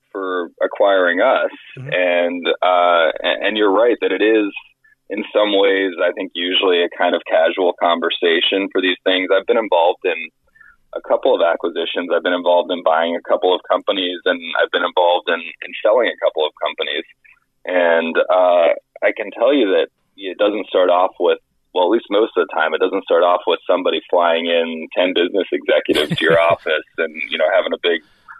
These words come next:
Speaker 1: like, bow tie meeting with all of them. Um, <laughs> that, that would just seem a little over the top to me. It's usually more like, at least the experiences I've had, the first conversation has almost always been at a conference, like, uh,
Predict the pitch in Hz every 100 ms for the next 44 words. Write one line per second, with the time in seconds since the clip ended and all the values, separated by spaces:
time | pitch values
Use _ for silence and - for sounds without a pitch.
0 | - 87 87 - 90 - - 80 82 82
1 | 80 82 95 90 107 113 127 131 _ _
2 | _ - 101 98 92 90 85 113 - 120
3 | 117 104 113 131 120 120 - 120 107 95
4 | 104 104 104 95 - - 95 98 87 _
5 | - 92 104 107 90 78 95 - 113 123
6 | 135 117 104 110 110 95 87 87 - -
7 | _ - _ _ - 101 123 151 139 -
8 | 127 131 123 101 92 92 101 - 90 87
9 | 87 87 82 - - - 110 117 - 107
10 | 101 98 98 90 - 90 90 87 85 90
11 | 87 90 82 87 90 90 87 80 80 101
12 | 110 - _ _ _ _ _ _ - 87
13 | 82 78 90 80 80 80